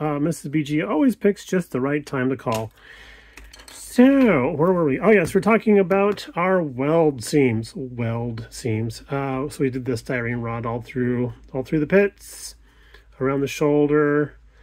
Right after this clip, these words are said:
And it's, you know, pretty noticeable that there's something stuffed in there. Um, gosh, you know what? If, if, if we were doing sailing ships, wouldn't they call that, like, chinking or something like that?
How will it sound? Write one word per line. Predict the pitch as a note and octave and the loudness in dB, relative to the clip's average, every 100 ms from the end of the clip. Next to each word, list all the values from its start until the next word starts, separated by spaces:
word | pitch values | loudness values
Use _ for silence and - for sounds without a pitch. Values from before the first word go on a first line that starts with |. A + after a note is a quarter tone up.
| _ - _ D3 | _ -20 _ 2
And | D#3+ | 2
it's, | D#3+ - F#3 | 2 -4 2
you | |
know, | D#3 B2+ B2 | 2 2 -2
pretty | - A3 A3+ | 4 4 6
noticeable | G#3+ A3+ A3+ B3 G3 A3 A3 | 4 4 2 -2 0 2 4
that | G#3 G3 | 2 2
there's | G#3 G3 | 0 2
something | F#3+ F#3+ - F3 | -2 -4 -8 -12
stuffed | - F#3 F#3 - | -4 -4 -4 -4
in | F3+ F3+ | -4 -4
there. | F3 F3+ F3+ F3 - _ _ _ _ _ _ _ - | -4 -4 -4 -8 -12 _ _ _ _ _ _ _ -10
Um, | C#3+ C#3+ C#3+ C#3 C#3+ D#3 | -6 -6 -4 -4 -4 -6
gosh, | - E3+ C3+ | -8 -8 -2
you | F3+ | 0
know | F3+ | 2
what? | B3 | 0
If, | E3+ D4+ | -2 -4
if, | E3+ D3+ | -6 -6
if | C#4 D3 | -8 0
we | F#3+ | 0
were | |
doing | F#3 F3+ D3+ | 2 0 0
sailing | - E3 E3+ | 0 0 0
ships, | - C3+ A#2+ | -2 -4 -4
wouldn't | D3+ | -4
they | D#3 - | -4 -4
call | E3 | -6
that, | D3 - | -6 -8
like, | B2 A#2+ | -10 -12
chinking | - D#3 D#3+ F3 F3 | -6 -6 -4 -6 -6
or | |
something | - F3+ F3 | -8 -8 -6
like | F3 | -6
that? | E3+ | -8